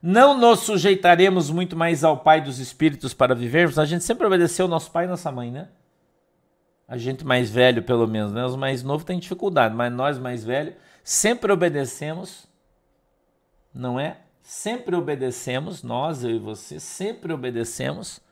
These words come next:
a voz do nosso pai e da nossa mãe. A gente sempre obedeceu.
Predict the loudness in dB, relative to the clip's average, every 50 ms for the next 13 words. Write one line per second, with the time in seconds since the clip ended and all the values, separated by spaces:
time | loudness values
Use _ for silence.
0 | _ _ _ _ _ _ _ _ _ _ _ _ _ 0 0 2 4 6 6 6
1 | 6 4 0 -2 -2 -2 -2 -2 0 2 2 2 2 0 -2 -2 0 0 -2 -2
2 | -2 -4 -4 -6 -10 -12 -10 -10 -8 -8 -8 -8 -8 -8 -10 -10 -10 -10 -12 -14
3 | -16